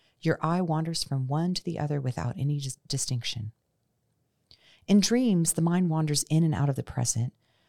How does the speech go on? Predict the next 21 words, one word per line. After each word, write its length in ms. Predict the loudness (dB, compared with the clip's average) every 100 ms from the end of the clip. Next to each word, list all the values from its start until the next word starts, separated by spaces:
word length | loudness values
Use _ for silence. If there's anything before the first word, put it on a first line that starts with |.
| _ -8
through 280 | 2 2 2
the 60 |
past 500 | 0 -2 -2 -2 -4 -2
and 180 | -2 -2
the 40 |
future, 480 | -2 -6 -6 -8 -6
unable 380 | -2 -2 0 -2
to, 120 | -4 -6 -10 -12 -2
to 180 | 0 0
distinguish 720 | -2 -4 -2 -2 -4 -6 -10 _ _ -6
between 320 | -2 0 2
what 120 | 2
has 120 | 0
not 320 | 0 -2 -4
yet 220 | -4 -4 -4
happened 400 | -8 -8 -6 -6
and 120 | -6
what 120 | -6
has 140 | -6 -6
already 320 | -4 -4 -4
befallen. 540 | -8 -10 -6 -6 -8